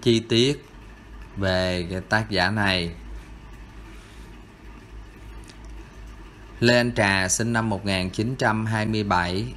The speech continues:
mất năm một nghìn chín trăm chín mươi chín, quê ở tỉnh Quảng Ngãi. Ông vừa là nhà quân sự, nhưng đồng thời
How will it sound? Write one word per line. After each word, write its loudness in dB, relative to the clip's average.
mất 2
năm 2
một -2
nghìn 0
chín -2
trăm 2
chín 0
mươi 0
chín, 2
quê 4
ở 2
tỉnh 0
Quảng 2
Ngãi. 0
Ông 4
vừa 4
là 4
nhà 2
quân 2
sự, 2
nhưng 2
đồng 4
thời 2